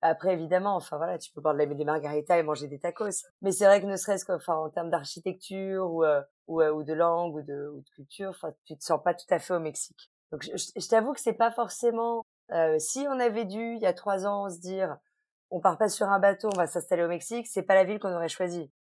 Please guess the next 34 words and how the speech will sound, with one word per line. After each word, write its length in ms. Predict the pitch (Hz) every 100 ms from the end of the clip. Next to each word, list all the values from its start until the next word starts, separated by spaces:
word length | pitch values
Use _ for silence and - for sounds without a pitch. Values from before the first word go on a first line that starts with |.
| _ _ -
C'est, 160 | -
il 60 | 160
y 40 |
a, 80 | 160
il 60 | 151
y 20 |
a 60 |
rien 140 | 151 156
d'exotique 520 | 151 151 170 - 180
là-bas, 420 | 160 151 175 175
c'est, 260 | 170 - 143
euh, 80 | 139 _ _ _ 165
mais, 280 | 160 160
euh, 140 | 156 156
mais 120 | 165
c'est 180 | 160 202
vrai 200 | 202 226
qu'après 400 | 214 190 - 202
nos 140 | 196
trois 320 | 185 - 196 196
ans 220 | 202 196
sur 280 | - - 226
le 80 | 214
bateau, 580 | 208 202 208 202 240 - _ _ _ _ -
on 100 | 175
avait 260 | 170 156 165 165
besoin 240 | 165 214
vraiment 280 | 202 196 202
de 40 |
quelque 140 | 202 185
chose 200 | 202 165
de 100 | 175
simple 500 | - 190 190 185
et 60 | 175